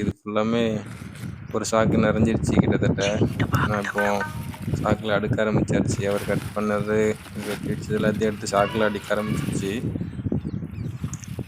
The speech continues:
கிழங்கு அள்ளும்போது பார்த்தீங்கன்னா கையில மண்ணெல்லாம் ரொம்ப ஒரு மாதிரி மர மர மரன்னு ஒட்டுதுங்க. அது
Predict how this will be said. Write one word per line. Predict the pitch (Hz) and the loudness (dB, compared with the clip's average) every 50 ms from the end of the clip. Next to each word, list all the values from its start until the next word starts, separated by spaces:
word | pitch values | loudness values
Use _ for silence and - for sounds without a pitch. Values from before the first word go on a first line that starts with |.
| - | -4
கிழங்கு | - 120 117 117 123 131 135 135 131 123 120 123 127 123 120 117 113 | -2 -2 0 0 -2 -4 -4 -4 -4 -4 -2 -2 0 2 4 4 4
அள்ளும்போது | 110 113 113 117 120 120 120 113 117 113 | 4 4 2 2 2 2 2 2 2 2
பார்த்தீங்கன்னா | 110 107 104 - 110 107 107 107 110 113 - - - - - 117 113 | 0 0 0 -2 -2 -2 -2 -2 -2 -2 -2 -2 -2 0 0 2 2
கையில | 107 110 120 117 117 113 110 107 - - | 2 2 2 0 0 0 2 2 4 4
மண்ணெல்லாம் | 110 110 - 117 117 110 110 117 120 110 107 | 6 6 6 4 4 4 4 4 4 2 2
ரொம்ப | 104 107 107 110 110 107 104 104 104 | 2 0 0 2 2 2 2 0 -2
ஒரு | 101 101 101 101 | -2 -4 -4 -2
மாதிரி | 101 104 104 104 101 | -2 -2 -2 -4 -2
மர | 101 101 101 104 104 | -2 -2 0 0 -2
மர | 107 104 104 101 101 | -2 -2 0 0 0
மரன்னு | 101 101 101 104 113 110 104 | 0 0 0 -2 -2 -2 -2
ஒட்டுதுங்க. | 101 95 - 110 104 104 101 98 - - - - - - - - - - - - - - - | -2 -4 -6 -6 -6 -6 -6 -10 -12 -16 -18 -18 -16 -16 -16 -14 -14 -16 -16 -18 -16 -12 -8
அது | - 101 | -4 -2